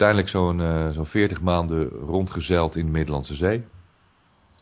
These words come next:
En tijdens die veertig maanden dat ik aan het zeilen was, heb ik ook nog een, eh, boek geschreven, Dans in de Hemel. En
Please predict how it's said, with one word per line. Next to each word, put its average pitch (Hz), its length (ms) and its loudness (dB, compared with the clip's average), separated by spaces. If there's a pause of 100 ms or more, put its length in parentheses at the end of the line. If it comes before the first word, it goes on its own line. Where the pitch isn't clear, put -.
(400)
En 107 360 -2
tijdens 143 300 4
die 110 120 -4
veertig 95 300 0
maanden 95 480 0
dat 87 100 -8
ik 87 120 -8
aan 90 100 -4
het 82 120 -8
zeilen 90 300 0
was, 85 160 -2
heb 82 100 -4
ik 82 120 -6
ook 82 140 -2
nog 78 180 -6
een, 78 160 -4
eh, 71 60 -4
boek 92 220 -2
geschreven, 76 480 -2
Dans 80 280 -2
in 73 120 -2
de 71 80 -2
Hemel. 69 380 -4 (760)
En 78 480 2